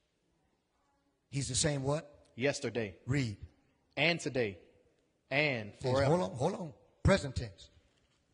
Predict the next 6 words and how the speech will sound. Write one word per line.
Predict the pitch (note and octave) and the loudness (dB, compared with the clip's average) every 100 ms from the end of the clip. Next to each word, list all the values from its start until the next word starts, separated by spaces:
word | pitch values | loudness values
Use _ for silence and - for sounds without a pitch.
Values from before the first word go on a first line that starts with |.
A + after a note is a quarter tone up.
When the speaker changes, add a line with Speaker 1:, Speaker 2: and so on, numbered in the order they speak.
| _ _ _ _ - - _ _ - - _ _ _ _ _ _ _ _ _ _ _ _ - | _ _ _ _ -20 -20 _ _ -20 -20 _ _ _ _ _ _ _ _ _ _ _ _ -10
Speaker 1:
So | E3 | -6
what | D#3 F3 | -2 -2
he | D#3+ | 4
did | F#3 F3+ | 4 6
for | - | 4
David, | E3+ G3 F#3 C#3 | 6 4 4 -2